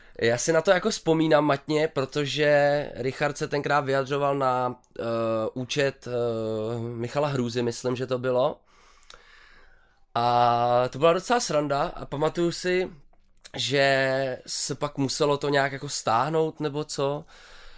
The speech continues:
Eh, chceš k tomu něco říct, nebo? <laughs>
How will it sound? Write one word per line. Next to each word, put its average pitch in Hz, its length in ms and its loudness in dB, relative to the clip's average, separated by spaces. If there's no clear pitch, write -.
Eh, 123 340 4
chceš 147 200 -6
k - 40 -4
tomu 147 160 0
něco 143 260 2
říct, 143 260 -6
nebo? 135 360 2
<laughs> 214 340 4